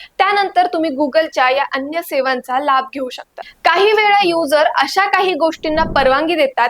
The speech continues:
की त्यामुळे Google तुमचे सगळे बोलणे ऐकू शकतो. जर तुम्हाला वाटते की असं होऊ नये, तर तुम्ही काही Google-च्या सेटिंग चेंज करा. सगळ्यात पहिल्यांदा तुमच्या स्मार्टफोनच्या सेटिंगमध्ये जा.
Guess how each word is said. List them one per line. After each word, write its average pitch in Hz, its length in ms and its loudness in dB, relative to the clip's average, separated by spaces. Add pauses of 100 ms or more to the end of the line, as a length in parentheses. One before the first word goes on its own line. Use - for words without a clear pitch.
(100)
की 294 80 -6 (120)
त्यामुळे 277 500 2
Google 311 480 -2
तुमचे 370 280 -4
सगळे 311 440 -2
बोलणे 302 360 0 (100)
ऐकू 269 260 -4
शकतो. - 380 -14 (440)
जर 381 180 2
तुम्हाला 381 320 2
वाटते 294 420 -2
की 302 140 -6
असं 294 260 -4
होऊ 294 340 0
नये, 269 340 0
तर 277 80 -2
तुम्ही 302 380 -4
काही 349 240 0
Google-च्या 294 480 0
सेटिंग 294 440 -2
चेंज 226 320 -4
करा. - 180 -8 (440)
सगळ्यात 403 420 2
पहिल्यांदा 349 580 2
तुमच्या 302 360 0
स्मार्टफोनच्या 294 760 0
सेटिंगमध्ये 302 640 0
जा. - 140 -6